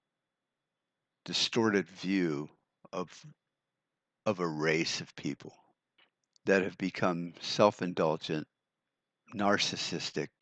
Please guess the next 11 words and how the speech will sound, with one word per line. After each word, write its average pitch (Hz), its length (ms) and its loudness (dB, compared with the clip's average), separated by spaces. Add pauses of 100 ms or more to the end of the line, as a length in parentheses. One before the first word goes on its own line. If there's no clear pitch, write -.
(560)
and 95 160 -2
very, 98 500 6 (160)
you 110 160 -10
know, 90 120 -4
one-upmanship 85 1000 2 (1120)
to - 60 -10
get 120 160 2
that - 200 2
one 95 160 -2
more 82 240 0
like, 73 320 2